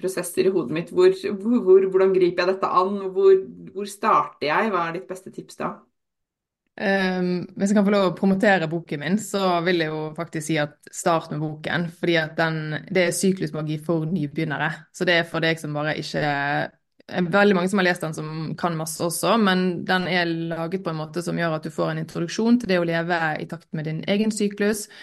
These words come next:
Speaker 2: Hvis man ikke har menstruasjon, hvis man er kommet i overgangsalderen eller ammer eller av andre grunner ikke har menstruasjon, så kan man følge månedssyklus. Det lærer man i denne boken.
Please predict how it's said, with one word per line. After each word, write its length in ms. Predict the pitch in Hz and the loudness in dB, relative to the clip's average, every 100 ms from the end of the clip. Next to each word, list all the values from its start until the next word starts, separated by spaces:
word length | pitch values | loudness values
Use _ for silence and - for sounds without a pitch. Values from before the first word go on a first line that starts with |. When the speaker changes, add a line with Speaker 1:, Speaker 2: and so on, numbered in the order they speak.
| - - - | -20 -20 -6
Speaker 2:
Hvis 80 | 190 | 0
man 100 | 202 | 2
ikke 140 | 196 202 | 0 -2
har 180 | - 190 | 0 0
menstruasjon, 560 | 165 160 165 - 220 330 | 0 -4 -6 -2 0 2
hvis 120 | 226 | 0
man 120 | 180 175 | 0 -2
er 100 | 165 | -4
kommet 160 | 165 | -4
i 60 | 175 | -2
overgangsalderen 640 | 185 185 180 165 160 160 | 0 0 -2 -4 -4 -4
eller 220 | 156 156 170 | -4 -4 -2
ammer 380 | 175 175 165 156 | -2 -2 -2 -2
eller 320 | 156 156 156 - | -4 -6 -8 -8
av 80 | 175 | -4
andre 240 | 170 175 165 | -2 -2 -2
grunner 180 | 165 165 | -4 -6
ikke 160 | - 180 | -6 -6
har 80 | 160 | -4
menstruasjon, 380 | 156 165 240 | -6 -4 -2
så 100 | 277 | -2
kan 140 | - 196 | -2 -2
man 80 | 175 | -2
følge 180 | 165 | -4
månedssyklus. 760 | 165 160 185 185 165 165 247 - - - - - - - | -4 -2 -2 -4 -4 -2 -2 -4 -10 -18 -20 -20 -12 -4
Det 160 | 196 | 2
lærer 240 | 175 156 156 | 2 2 -2
man 160 | 156 160 | -4 -2
i 60 | |
denne 160 | 160 160 | -2 -2
boken. 480 | 165 165 185 285 | -4 -2 0 0